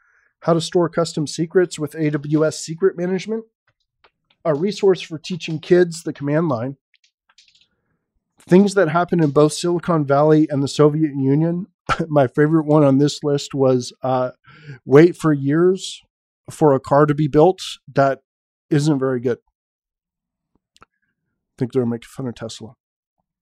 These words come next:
Uh, an astronomer explains black holes at five levels of difficulty,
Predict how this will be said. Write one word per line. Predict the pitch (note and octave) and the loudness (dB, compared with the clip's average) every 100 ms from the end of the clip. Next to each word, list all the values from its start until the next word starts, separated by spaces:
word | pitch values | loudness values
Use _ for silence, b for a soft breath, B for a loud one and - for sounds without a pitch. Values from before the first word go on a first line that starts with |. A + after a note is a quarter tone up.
| _ _ _ - | _ _ _ -8
Uh, | C3 B2+ B2+ B2+ - _ _ - | -4 -2 -2 -6 -12 _ _ -4
an | C#3 | -4
astronomer | B2+ - D#3+ F3 F3 E3+ C#3 | -2 0 2 2 -2 -4 -8
explains | - - D#3+ C#3 | -12 -2 0 0
black | - C#3 C#3+ | -2 -4 -2
holes | - D#3+ F#3+ | 0 0 -2
at | D3 - | -8 -8
five | - C#3+ D3 D3+ C#3 _ _ _ _ _ _ | -2 2 2 0 -4 _ _ _ _ _ _
levels | C3+ C#3+ D3 D#3 C#3 | -2 -2 0 -2 -4
of | A#2+ | -6
difficulty, | - C3+ F3+ F#3+ F#3+ A3 A3 | -6 -6 -4 -4 -2 -4 -8